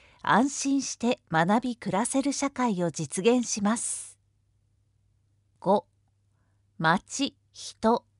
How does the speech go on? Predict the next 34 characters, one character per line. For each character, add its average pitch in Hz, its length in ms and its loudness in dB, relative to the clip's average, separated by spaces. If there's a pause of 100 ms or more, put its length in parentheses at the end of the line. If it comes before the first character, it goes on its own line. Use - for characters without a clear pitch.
(100)
仕 - 280 -4
事 269 340 4
が 247 180 2
輝 226 500 2
く - 120 -14
地 - 240 -10
方 247 280 4
創 294 260 2
生。 196 500 0 (1300)
国 220 320 0
と 220 180 -2
地 - 200 -10
方 269 260 0
自 160 180 -4
治 - 180 -10
体、 190 400 -2
企 254 220 -2
業 269 200 4
な 202 140 2
ど 180 140 0
が 165 160 2
柔 190 300 0
軟 277 220 2
に 277 160 4
連 254 220 2
携 240 220 -2
し、 226 280 -4 (340)
地 277 280 0
域 302 200 -2
文 302 240 2
化 190 240 -2
を 170 60 0
守 175 400 2
り、 - 120 -4